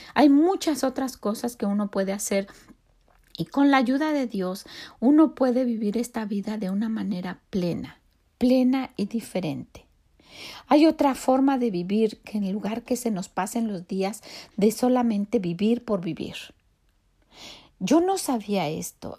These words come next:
yo, yo no sabía que se podía de esa manera, pero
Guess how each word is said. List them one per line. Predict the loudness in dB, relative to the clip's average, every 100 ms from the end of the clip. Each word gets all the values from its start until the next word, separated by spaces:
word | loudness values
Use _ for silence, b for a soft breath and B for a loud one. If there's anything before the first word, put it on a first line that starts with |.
| -2
yo, | 0 0
yo | 2 2
no | 2
sabía | 0 -2 0 0 -2
que | -4
se | -6 -6
podía | -6 -4 -2 -2
de | -2
esa | -2 -2
manera, | -2 -2 -4 -8 B B B 2
pero | 6 8 6